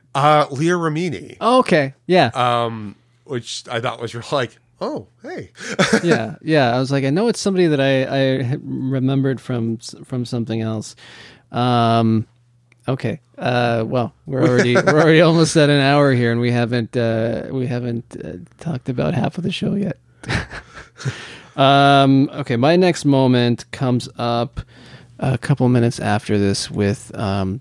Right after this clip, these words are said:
Speaker 2: them basically being caught fighting, um, with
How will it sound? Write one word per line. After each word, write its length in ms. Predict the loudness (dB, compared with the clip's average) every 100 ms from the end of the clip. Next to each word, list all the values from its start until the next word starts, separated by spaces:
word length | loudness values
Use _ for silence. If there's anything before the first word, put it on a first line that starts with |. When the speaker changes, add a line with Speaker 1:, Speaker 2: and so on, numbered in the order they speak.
| -12 -12
Speaker 2:
them 400 | -4 0 0 0
basically 600 | 0 0 -4 -2 0 0
being 760 | 0 2 2 2 2 0 -4 -8 -20 -20 _ _ -20 _ -10
caught 540 | -10 -2 2 4 2
fighting, 760 | -4 -6 0 0 0 -2 -4 -8 -14 -20 _ _ -20 -10
um, 580 | -6 -4 -4 -4 -6 -8 -10 -20 -20 -20 -20 -20 _ _ -20 -20 _ _ _ _ -20 -20 -20 -20 -20 _ _ -8
with 720 | -2 2 2 0 -4 -10 -16